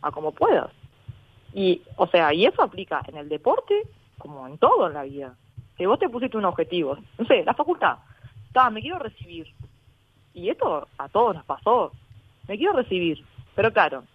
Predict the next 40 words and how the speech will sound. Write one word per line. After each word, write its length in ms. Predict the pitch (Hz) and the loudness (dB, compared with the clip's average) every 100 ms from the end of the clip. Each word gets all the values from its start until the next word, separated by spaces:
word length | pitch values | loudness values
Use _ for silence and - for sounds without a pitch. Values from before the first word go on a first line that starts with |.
| _ | _
no 80 | 233 | -2
es 80 | 370 | 0
lo 100 | 240 | 0
mismo 240 | 196 185 | -4 -6
cuando 120 | 151 151 | -4 0
estabas 260 | 175 170 | 0 -2
en 100 | 165 | -6
primera 220 | 156 214 | -8 -4
facultad 560 | 196 165 147 165 240 403 | -4 -4 2 4 6 4
que 80 | 156 | -2
cuando 240 | - 156 | -10 -12
estás 160 | - 165 | -12 -14
en 60 | 165 | -4
cuarto, 520 | 185 190 214 254 349 _ _ _ _ _ | 2 2 4 0 0 _ _ _ _ _
que 80 | 156 | -8
ya 300 | 180 190 - | -2 -2 -2
en 120 | 156 | -14
cuarto 380 | 147 175 254 220 - _ - | -4 -2 0 -4 -6 _ -2
seguramente 460 | 269 196 170 160 | 0 0 0 -4
te 80 | 160 | 2
aburás, 560 | 160 196 220 214 208 214 _ | 2 4 6 6 2 -2 _
capaz 220 | 156 151 | -12 -12
que 100 | 175 | -12
vivís 240 | 160 175 185 | -10 -10 0
solo, 400 | 247 208 196 202 | 2 4 2 0
tenés 180 | - 160 | -8 -12
más 120 | 160 | -14
responsabilidades, 880 | 165 160 156 147 170 196 185 214 - _ _ _ _ _ | -12 -4 -4 -2 4 6 6 4 0 _ _ _ _ _
y 100 | 269 | 2
obvio, 460 | 370 214 170 147 - _ _ _ _ _ _ - | 2 0 -2 -4 -10 _ _ _ _ _ _ 0
ya 120 | 349 | 0
en 80 | 294 | 2
la 100 | 185 | 0
recta 300 | 214 - 185 | 0 -6 -8
final, 420 | 175 160 147 147 - | -8 -6 -6 -6 -2
ya 240 | 403 494 | 2 2
la 100 | 165 | 2
energía 360 | 147 139 - 311 | -2 -2 2 2
que 60 | - | 2
tenés 460 | 139 170 311 208 | -2 2 4 2